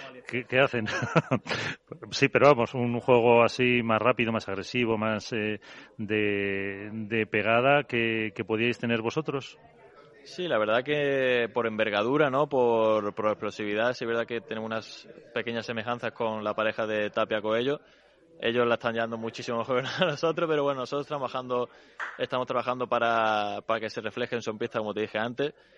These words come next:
Speaker 2: Sí es verdad que ahora mismo no se está dando, a lo mejor, con resultados, pero tenemos muchos momentos muy buenos como pareja que, que a lo mejor no se ven tanto, pero porque se,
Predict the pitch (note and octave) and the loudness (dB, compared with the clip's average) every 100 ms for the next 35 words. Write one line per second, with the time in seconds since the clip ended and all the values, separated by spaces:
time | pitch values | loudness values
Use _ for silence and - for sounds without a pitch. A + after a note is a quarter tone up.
0 | _ - A#2+ A#2+ A2+ A2+ A2+ A2+ A2+ A2 | _ -4 2 4 4 2 2 0 -2 -4
1 | A#2 A2 A2 G#2+ G#2+ G#2 G#2 G#2 A#2+ B2 | -4 -2 0 2 2 0 0 0 0 2
2 | A2+ G#2+ G#2 A#2 A2 A2+ - A2+ G#2+ G#2+ | 2 2 0 -4 -4 -6 -8 -6 -6 -6
3 | G2 A#2+ C3+ B2+ A#2 A2 G2+ A2+ B2 B2+ | 0 2 2 0 2 0 0 -4 -4 -6
4 | C3+ C#3+ C3 B2 C3 B2+ A#2+ B2 B2 A#2+ | -6 -6 -4 -4 -4 -4 -6 -4 -2 -2
5 | C3+ D#3+ - - - _ - B2 A2 A2+ | -2 -4 -10 -20 -20 _ -6 -2 2 2
6 | B2 - D3+ C#3 A#2+ A2 G#2+ G2+ G2 E2+ | 2 -2 -6 -2 0 0 0 -2 -6 -10
7 | - G#2+ G2+ A#2+ A#2+ A#2 A2+ A2 A#2+ C3 | -4 -4 0 -2 -2 -2 -4 -2 -2 0
8 | D#3 D#3 - - _ _ _ B2+ A#2 A2+ | -4 -6 -10 -20 _ _ _ 2 4 4
9 | A2 G2+ A2 G#2 G2 | 4 2 0 -4 -8